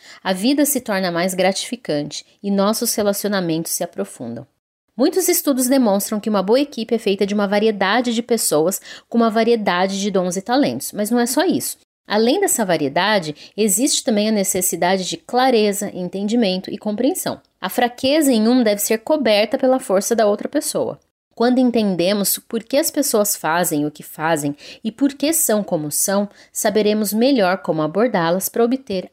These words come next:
a resposta mais adequada. Para começar a entender os outros, é fundamental começarmos a entendermos, para começar a entender os outros, é fundamental começarmos a entender a nós mesmos.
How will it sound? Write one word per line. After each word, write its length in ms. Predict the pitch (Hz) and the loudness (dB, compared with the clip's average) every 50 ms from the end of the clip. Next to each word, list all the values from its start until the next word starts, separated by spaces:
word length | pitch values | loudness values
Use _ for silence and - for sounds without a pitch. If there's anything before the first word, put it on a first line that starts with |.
| _ | _
a 80 | - 226 | -6 -2
resposta 480 | 240 277 269 - - 160 151 - - | 0 0 0 -2 -4 -6 -8 -6 -8
mais 220 | 175 165 156 156 - | -8 -8 -8 -6 -6
adequada. 400 | 156 165 170 175 - - - - _ _ _ _ _ - | -4 -4 -6 -6 -8 -12 -16 -16 _ _ _ _ _ -4
Para 100 | 311 311 | -2 0
começar 420 | 381 381 392 381 381 - 349 349 | 2 2 2 2 2 0 0 2
a 60 | 403 | 2
entender 500 | 403 392 359 330 285 247 202 175 180 170 | 2 2 0 2 2 0 2 2 0 0
os 140 | 165 160 - | 0 0 0
outros, 300 | 196 196 196 - 208 190 | 0 0 0 -2 -2 0
é 80 | 202 196 | -2 -2
fundamental 580 | - 220 214 202 196 190 185 185 - 202 208 | -2 -2 -4 -2 -2 -2 -2 -2 0 0 0
começarmos 640 | 208 - 233 214 196 185 - - 208 202 208 214 196 | 0 0 -2 -2 0 0 -2 -2 -2 -2 -2 -2 -2
a 80 | 202 196 | -2 -2
entendermos, 840 | 196 196 - 190 180 180 180 196 208 214 220 208 196 - - - _ _ _ _ _ _ _ _ - | -2 -2 -4 -6 -4 -2 0 0 0 0 -2 -4 -4 -6 -8 -10 _ _ _ _ _ _ _ _ -2
para 140 | 262 320 311 | 0 0 0
começar 440 | - 339 339 330 294 - 285 285 311 | 2 2 2 2 2 2 2 2 2
a 40 | |
entender 400 | 349 339 330 330 269 214 196 180 | 0 0 2 2 4 4 2 0
os 160 | 170 160 - 185 | 0 -2 0 0
outros, 360 | 185 208 208 - 180 - - | 0 0 0 -2 -4 -2 0
é 80 | 180 | 0
fundamental 800 | 190 - - - 294 349 359 339 320 311 311 294 302 165 135 143 | -2 -2 -4 -2 0 2 4 4 4 4 4 2 2 0 -2 -2
começarmos 640 | - - 185 180 170 - - 180 175 180 185 175 - | -2 -2 -4 -2 -2 -2 -2 -4 -4 -4 -4 -4 -4
a 100 | 175 180 | -2 0
entender 520 | 202 233 254 - 269 254 226 196 190 190 | 0 0 0 2 2 0 2 0 0 -2
a 40 | 196 | -2
nós 280 | 190 165 156 170 - - | -2 -2 -4 -4 -6 -8
mesmos. 440 | 127 110 110 - 90 - - - | -10 -10 -10 -12 -12 -14 -14 -14